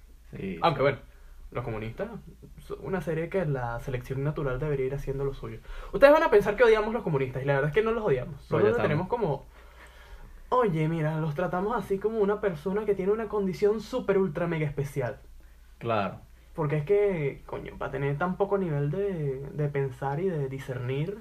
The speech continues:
Speaker 2: eh, son personas bastante
Speaker 1: No, y no es que, no, no sobre todo eso, sino que, ok,
Speaker 2: Pero yo creo que son personas que
Speaker 1: tú
Speaker 2: pueden
Speaker 1: puedes
Speaker 2: cambiar.
Speaker 1: estar en el país, puedes apoyarlo, pero de,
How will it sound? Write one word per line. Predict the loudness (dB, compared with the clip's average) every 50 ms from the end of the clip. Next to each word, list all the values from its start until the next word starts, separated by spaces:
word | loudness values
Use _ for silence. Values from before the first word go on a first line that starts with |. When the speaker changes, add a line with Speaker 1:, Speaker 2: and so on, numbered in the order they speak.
| -14 -20 -20 -20 -20 -14 -12
Speaker 2:
eh, | -10 -8 -8 -6
son | -6 0 0
personas | 2 2 2 2 2 0
bastante | 0 -2 -2 -2 -2 -2 -2 -4 -6 -4 2 4
Speaker 1:
No, | 6 6 6 6 6 4
y | 4 4
no | 4 2 2
es | 2
que, | 0 0 0 0
no, | 0 0 -2 0
no | 0 -2
sobre | 0 4 4 4 4
todo | 6 8 8 8
eso, | 8 6 2 -2
sino | -2 0 2 4 2 2 2 2
que, | 4 4 6 6
ok, | 4 6
Speaker 2:
Pero | 10 12 12
yo | 12
creo | 10 8 6
que | 6
son | 6 6 4
personas | 4 4 4 2 2 2
que | 0
Speaker 1:
tú | 4
Speaker 2:
pueden | 6 6 8
Speaker 1:
puedes | 12 12 12 12
Speaker 2:
cambiar. | 12 10 8 8
Speaker 1:
estar | 8 8
en | 6 4
el | 6
país, | 8 6 8 8 6
puedes | 4 4 4 4
apoyarlo, | 4 6 4 6 6 8 8 8 6 4
pero | 4 4 2 2 2
de, | 0 -2 -6 -6